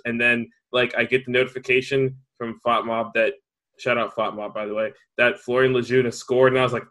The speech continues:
"What? All right, what the fuck? I gotta turn this back on." So I, and then I turn it back on and see just, like, obviously the goal he scored, and then just, like, <laughs> him scoring immediately after, Newcastle just snatching a point at the death against Everton for, like, literally the second year in a row where Everton have just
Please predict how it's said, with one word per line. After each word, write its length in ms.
"What? 260
All 120
right, 200
what 200
the 60
fuck? 180
I 100
gotta 160
turn 420
this 180
back 260
on." 220
So 200
I, 20
and 80
then 100
I 80
turn 180
it 80
back 240
on 160
and 120
see 260
just, 260
like, 200
obviously 300
the 100
goal 220
he 80
scored, 340
and 80
then 160
just, 220
like, 300
<laughs> 680
him 160
scoring 320
immediately 340
after, 340
Newcastle 500
just 320
snatching 400
a 60
point 260
at 160
the 80
death 240
against 280
Everton 500
for, 540
like, 260
literally 480
the 120
second 400
year 140
in 80
a 60
row 300
where 320
Everton 340
have 100
just 200